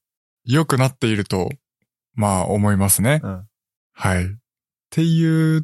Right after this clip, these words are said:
Speaker 1: ところがちょっと影響しているのかっ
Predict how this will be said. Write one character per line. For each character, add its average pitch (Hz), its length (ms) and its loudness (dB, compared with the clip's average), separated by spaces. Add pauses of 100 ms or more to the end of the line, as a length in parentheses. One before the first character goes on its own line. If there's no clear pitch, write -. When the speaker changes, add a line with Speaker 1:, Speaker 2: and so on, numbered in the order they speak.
(120)
Speaker 1:
と 147 100 -2
こ 151 160 0
ろ 151 120 2
が 110 160 0
ち - 120 -4
ょ - 20 0
っ - 20 -4
と - 200 -10
影 98 240 -2
響 104 280 -4
し - 140 -2
て 110 160 -6
い 110 200 -4
る 117 160 0
の 95 260 -4 (160)
か 98 160 -2
っ - 80 -8